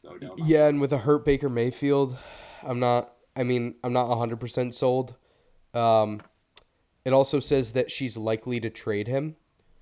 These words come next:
Speaker 2: so maybe she's just trying to get some value out of him. Um, but, like, Jarvis is listed as questionable too,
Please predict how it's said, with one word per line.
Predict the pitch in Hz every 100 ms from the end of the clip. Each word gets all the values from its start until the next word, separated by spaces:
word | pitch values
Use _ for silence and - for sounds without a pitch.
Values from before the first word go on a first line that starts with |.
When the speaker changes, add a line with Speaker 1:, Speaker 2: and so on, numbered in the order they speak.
| _ _
Speaker 2:
so | - 123 110 104
maybe | 113 107 107
she's | - 110
just | 113
trying | - 117
to | 110
get | 107
some | 113
value | 101 104 110
out | 120 131
of | 143
him. | 156 - _ _ _ _ _ _ _ -
Um, | 120 113 104 101 - _ - _ _ 120
but, | 135
like, | 127 123 -
Jarvis | 131 123 127 131
is | 113
listed | 117 117 123
as | 110
questionable | 123 110 117 107
too, | 101 120 110 107